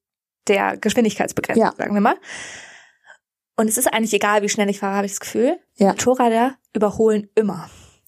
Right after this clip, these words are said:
Speaker 2: Ja, das ist, das gehört zum Stil, zum, zu deren Lebensstil
Speaker 1: Ja, aber die
Speaker 2: dazu.
Speaker 1: fahren halt, da, also das,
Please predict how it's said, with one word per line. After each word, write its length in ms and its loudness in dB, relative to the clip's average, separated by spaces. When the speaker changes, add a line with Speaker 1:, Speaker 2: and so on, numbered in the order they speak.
Speaker 2:
Ja, 180 2
das 180 0
ist, 360 -2
das 140 2
gehört 240 2
zum 140 0
Stil, 400 2
zum, 260 -4
zu 140 -4
deren 240 -2
Lebensstil 400 2
Speaker 1:
Ja, 60 4
aber 100 0
die 80 -2
Speaker 2:
dazu. 140 -4
Speaker 1:
fahren 220 0
halt, 160 0
da, 140 0
also 240 0
das, 260 -2